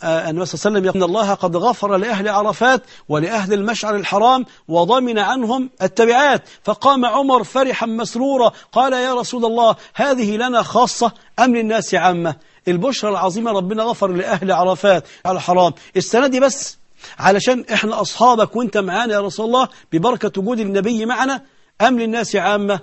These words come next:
قال: "هذا لكم ولمن أتى بعدكم إلى يوم القيامة، هذا لكم". يبقى لنا كل من يذهب إلى عرفات، هذا لكم ولمن أتى بعدكم إلى يوم القيامة. فقال عمر:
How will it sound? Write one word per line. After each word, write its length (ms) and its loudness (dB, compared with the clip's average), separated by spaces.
قال: 340 -2
"هذا 640 -2
لكم 460 -2
ولمن 540 -2
أتى 340 -2
بعدكم 580 -2
إلى 320 2
يوم 240 -2
القيامة، 680 -2
هذا 420 2
لكم". 380 -2
يبقى 300 2
لنا 220 0
كل 300 0
من 100 0
يذهب 320 -2
إلى 100 2
عرفات، 560 2
هذا 340 2
لكم 320 0
ولمن 380 0
أتى 320 0
بعدكم 480 0
إلى 180 -2
يوم 160 -2
القيامة. 520 0
فقال 420 2
عمر: 380 2